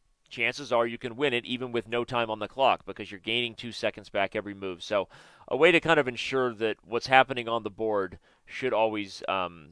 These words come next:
matter most. And now, in fact, speaking of what's on the board, C three check forces king E four. Uh, no other square was safe for the king, by the way, everybody, 'cause, again,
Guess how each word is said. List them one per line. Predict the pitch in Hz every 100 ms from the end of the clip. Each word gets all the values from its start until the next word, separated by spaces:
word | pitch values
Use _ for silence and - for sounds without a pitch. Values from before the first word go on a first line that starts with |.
| 82
matter | 98 95
most. | 92 92 82 98
And | 101
now, | 120 113
in | 98
fact, | 107 101 - _
speaking | - 120 113
of | 104
what's | 98
on | 107
the | 101
board, | 95 101 95
C | 123
three | 113 110
check | 101 110 101
forces | - 113 - 101
king | - 107
E | 98
four. | - 135 131 113 _ _ _ _ _ _ _ -
Uh, | 95 92
no | 113 131
other | 123 117
square | - 120 107
was | 101
safe | - 110 -
for |
the | 104 101
king, | 110 101
by | 98 98
the | 95
way, | 95 98
everybody, | 95 95 95 92
'cause, | 92 95 90 - - _ _ _
again, | 92 104 98 92